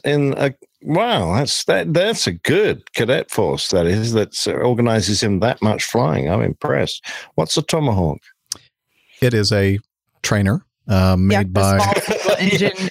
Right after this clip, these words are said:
Speaker 1: Yeah, I
Speaker 3: aircraft.
Speaker 1: can't, I kinda worked that one out. <laughs>
Speaker 2: Okay, I think I'll let Steph, uh, let it, uh, inform us.
Speaker 3: It's a, it's a small single engine piston aircraft.
Speaker 2: With a T-tail, right?
Speaker 3: Frequently with, um, you know what? I
Speaker 2: I
Speaker 3: have
Speaker 2: think
Speaker 3: to
Speaker 2: it
Speaker 3: look
Speaker 2: has
Speaker 3: at
Speaker 2: a
Speaker 1: Like, you're
Speaker 2: T-tail.
Speaker 1: best qualified to answer this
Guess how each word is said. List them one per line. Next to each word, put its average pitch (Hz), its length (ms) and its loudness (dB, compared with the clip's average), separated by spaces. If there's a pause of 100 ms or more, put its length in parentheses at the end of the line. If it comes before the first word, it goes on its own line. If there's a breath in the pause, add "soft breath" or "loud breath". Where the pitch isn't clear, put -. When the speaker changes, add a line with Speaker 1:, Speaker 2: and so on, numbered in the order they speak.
Speaker 1:
Yeah, 123 200 2
I 104 60 2
Speaker 3:
aircraft. - 100 -6
Speaker 1:
can't, - 460 -6
I 123 80 -2
kinda 120 260 0
worked 107 220 2
that 110 180 2
one 87 160 0
out. 90 180 -2 (140)
<laughs> - 480 -2
Speaker 2:
Okay, 123 240 0 (280)
I 147 120 2
think 165 240 -2
I'll 147 140 4
let 170 180 2
Steph, - 420 0
uh, 98 220 4
let 98 180 2
it, 104 100 -2 (600)
uh, 185 60 -6
inform 131 420 2
us. - 180 0
Speaker 3:
It's - 140 -6
a, - 40 -10 (360)
it's 180 120 2
a - 40 0
small 165 440 2 (360)
single 165 260 2
engine 156 340 4
piston 147 400 0 (960)
aircraft. - 460 -2
Speaker 2:
With 110 140 2
a 98 40 0
T-tail, 92 400 0
right? 87 180 0
Speaker 3:
Frequently 190 380 0 (120)
with, 202 180 2 (100)
um, 202 680 6 (240)
you 175 100 4
know 214 100 2
what? 294 160 -2
I - 60 -2
Speaker 2:
I - 20 -4
Speaker 3:
have 147 120 -4
Speaker 2:
think 247 100 -2
Speaker 3:
to 285 60 2
Speaker 2:
it - 20 2
Speaker 3:
look - 60 2
Speaker 2:
has - 100 0
Speaker 3:
at - 20 0
Speaker 2:
a - 40 2
Speaker 1:
Like, - 80 0
you're 113 160 2
Speaker 2:
T-tail. 85 80 0
Speaker 1:
best 123 320 -2
qualified 120 500 0
to 117 140 2
answer - 260 0
this 90 240 -2